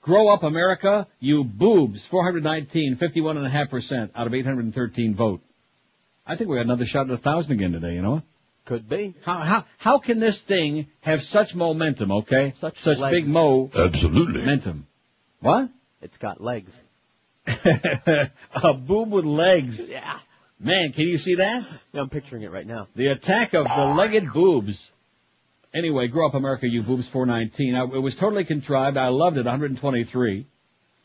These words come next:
Speaker 1: I loved it. When can I see more? Hundred and three. Uh, it was totally contrived. I hated it, eighty-six. It was shameful. The F C C should stick it to 'em, fifty-four.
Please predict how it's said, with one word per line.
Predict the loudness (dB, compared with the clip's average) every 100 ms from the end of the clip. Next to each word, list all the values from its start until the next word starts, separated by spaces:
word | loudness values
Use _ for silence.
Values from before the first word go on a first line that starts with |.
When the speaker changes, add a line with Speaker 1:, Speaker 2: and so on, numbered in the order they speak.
| -2
Speaker 1:
I | 2
loved | 2 2 -2
it. | -2
When | -2
can | 0
I | -2
see | 0 0
more? | 4 6 4 2 -4
Hundred | -2 0
and | 0 -2
three. | -4 -6 -10 _ _ _ -10
Uh, | -8 -8 -20 _ _ _ _ _
it | -2
was | -2 2
totally | 2 2 0
contrived. | -4 -2 0 0 0
I | -2
hated | 0 0 -2
it, | -4 -6
eighty-six. | -4 -4 -2 -4 -4 -20 _ _ _ _ -6
It | -2
was | 2 0
shameful. | 0 0 2 0 -2 -4 -6 _ 2
The | 4
F | 4
C | 2 0
C | 2 0 0
should | 2 0 0
stick | -10 -2 0 2
it | 0 -2
to | -4 -2
'em, | 0 -2 -4
fifty-four. | -2 0 2 0 0 0 2 2 0 -6 -14